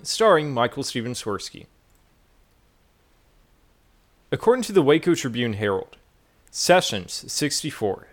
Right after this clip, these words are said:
a twenty-year Republican congressman who lost his District thirty-two seat last year to Colin Allred, a Democrat, said he talked to a real estate agent Tuesday and plans to move back to Waco this month.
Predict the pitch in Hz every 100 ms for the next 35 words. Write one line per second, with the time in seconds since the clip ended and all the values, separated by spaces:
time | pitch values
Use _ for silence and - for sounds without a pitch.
0 | - 120 - 165 202 175 165 160 123 -
1 | 151 170 175 143 156 139 110 - 95 -
2 | - _ _ _ _ 127 131 170 - 175
3 | - 156 - - 151 - 135 127 - 214
4 | 214 - 135 113 107 - 123 110 104 113
5 | 123 117 113 139 175 107 87 - - 120
6 | 165 165 110 101 92 - _ _ _ _
7 | _ - 156 156 - 180 - 233 170 123
8 | 185 180 - 127 104 113 104 110 - 190
9 | 170 113 107 104 _ _ _ 127 110 165
10 | 202 - 196 165 - 127 160 - 190 131
11 | 110 110 98 95 - 127 107 - -